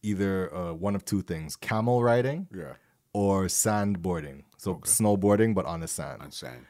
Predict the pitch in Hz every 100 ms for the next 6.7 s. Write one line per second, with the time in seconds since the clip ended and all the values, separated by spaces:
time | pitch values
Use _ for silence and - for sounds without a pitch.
0 | _ _ - 80 53 50 50 - _ _
1 | - 90 85 101 104 101 98 90 - 98
2 | 82 78 - - 98 104 101 - 101 -
3 | 98 90 90 85 80 73 76 - - -
4 | - 127 - - 92 101 98 104 87 82
5 | 76 120 123 - - 98 64 - - -
6 | 170 170 - - - 143